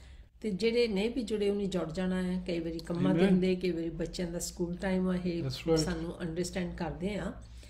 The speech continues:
Speaker 1: ਪਰ ਫਿਰ ਵੀ ਤੁਸੀਂ ਮਗਰੋਂ ਵੀ ਦੇਖਣ ਨੂੰ ਚੇਤਾ ਨਾ ਭੁਲਾਇਆ ਕਰੋ, ਜ਼ਰੂਰ ਦੇਖਿਆ ਕਰੋ। ਕਈ ਵਾਰੀ
Speaker 2: ਹਮ।
Speaker 1: ਲਾਈਵ ਜਦੋਂ ਅਸੀਂ ਕਰਦੇ, ਨਹੀਂ ਹੋ ਸਕਦਾ, ਪਰ ਪਰਮੇਸ਼ਰ ਦੀ ਕਿਰਪਾ ਆ ਕਿ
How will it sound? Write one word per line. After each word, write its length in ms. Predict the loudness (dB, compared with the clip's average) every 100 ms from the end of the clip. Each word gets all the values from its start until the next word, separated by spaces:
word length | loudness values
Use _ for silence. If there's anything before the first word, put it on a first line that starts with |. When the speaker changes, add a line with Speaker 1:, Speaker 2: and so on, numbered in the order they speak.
| -18 -16 0
Speaker 1:
ਪਰ 100 | 0
ਫਿਰ 180 | 2 2
ਵੀ 120 | 2
ਤੁਸੀਂ 440 | 0 -2 0 0
ਮਗਰੋਂ 400 | 2 2 4 2
ਵੀ 120 | 0
ਦੇਖਣ 400 | 2 2 2 -2
ਨੂੰ 160 | 0 0
ਚੇਤਾ 280 | -2 -4 -6
ਨਾ 140 | -6
ਭੁਲਾਇਆ 340 | -6 -6 -6 -8
ਕਰੋ, 260 | -8 -10 -10 -18 -16 -6
ਜ਼ਰੂਰ 300 | 0 0 2
ਦੇਖਿਆ 340 | 0 0 -6
ਕਰੋ। 280 | -4 -6 -6 -10 -20 -20 -20 -20 0
ਕਈ 120 | 2
ਵਾਰੀ 260 | 2 0 0
Speaker 2:
ਹਮ। 60 |
Speaker 1:
ਲਾਈਵ 320 | -2 0 -2
ਜਦੋਂ 360 | -4 -4 -4 -4
ਅਸੀਂ 200 | -6 -6
ਕਰਦੇ, 400 | -4 -6 -4 -6
ਨਹੀਂ 280 | -4 -2 -2 -2
ਹੋ 100 | -2
ਸਕਦਾ, 540 | -2 -4 -4 -6 -8 -14 -16 -16 -14 -14 -4
ਪਰ 100 | -2
ਪਰਮੇਸ਼ਰ 500 | 0 0 0 -2 -2
ਦੀ 120 | -4
ਕਿਰਪਾ 440 | 0 0 0 -2
ਆ 260 | -2 0 -2
ਕਿ 420 | -4 -4 -4 -6